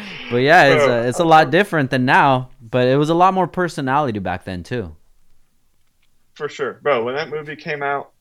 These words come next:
Speaker 2: I remember riding my bike to the movie theater, and I came home, and it probably was around my birthday, and I went to the hobby shop, and I bought an S two thousand ready to run R C car. You know,
Speaker 1: Nice.
Speaker 2: it, like, did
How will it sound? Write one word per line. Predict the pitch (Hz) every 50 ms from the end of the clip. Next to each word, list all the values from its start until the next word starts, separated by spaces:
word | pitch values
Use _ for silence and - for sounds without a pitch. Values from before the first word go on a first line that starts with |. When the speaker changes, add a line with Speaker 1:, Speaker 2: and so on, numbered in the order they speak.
| _ _ _ _
Speaker 2:
I | - 113
remember | 123 131 127 131 127
riding | 120 117 117 120 123
my | 123 117
bike | 104 120 120 120 120 -
to | - 127
the | 120
movie | 117 117 113 117 123
theater, | - 135 127 123 123 120 120 123 123 _ _ _ _ _ _ _
and | - 104
I | 110 117
came | 117 - 151 139 139 131
home, | 127 127 127 127 131 131 131 131 131 127 127 - _ - -
and | - 214 214
it | 214 -
probably | - 190 196 180 175
was | 165 160 151 135
around | 147 156 151
my | 139 123
birthday, | 101 - 120 135 165 139 - - 147 147 143 143 139 139 _ _ _ _ _ -
and | 104 107
I | 113 131
went | 131 139 131 -
to | - 143
the | 123 117
hobby | 113 127 120 127 131 135 131
shop, | - - 143 131 123 123 104 - -
and | - 110
I | 107 110
bought | 110 113 110 104 98
an | -
S | - 113 110 - -
two | - 120 107
thousand | - - 107 104 101 104 101 - 110 104 104 _ _ _ _ _ _ _ _
ready | 113 117 117 120 120 120 117
to | 120 113
run | 110 110 110 110 104
R | - - 107 101
C | - - - 104
car. | - - 101 95 95
You | 120 123 123 127 131 123 117
know, | 117 120 123
Speaker 1:
Nice. | 123 -
Speaker 2:
it, | - 147 -
like, | 95 101 - -
did | 147 143 135